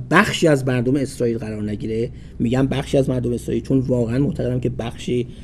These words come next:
از مردم اسرائیل واقعاً طرفدار صلح واقعی هستن، طرفدار پایان دادن به وضعیت کنونی هستن، طرفدار، اه، در صلح زندگی کردن در مورد،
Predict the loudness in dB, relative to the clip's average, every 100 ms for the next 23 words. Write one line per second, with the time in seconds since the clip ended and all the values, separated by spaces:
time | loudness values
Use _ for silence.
0 | -8 -6 -2 -2 -4 -6 -8 -6 -4 -4
1 | -4 -2 0 -2 -2 -4 -4 -8 -6 -6
2 | -2 -2 -4 -8 -18 -16 -10 4 8 8
3 | 8 6 6 4 2 0 -2 -4 -6 -6
4 | -8 -8 -4 0 0 -2 -2 2 6 6
5 | 4 2 2 4 2 0 -4 -6 -4 -2
6 | 0 0 -2 -6 -8 -8 -8 -6 -2 4
7 | 4 2 -8 -16 -18 -16 -10 -8 -6 -6
8 | -2 -2 4 4 4 2 2 0 -2 -2
9 | -2 -2 -4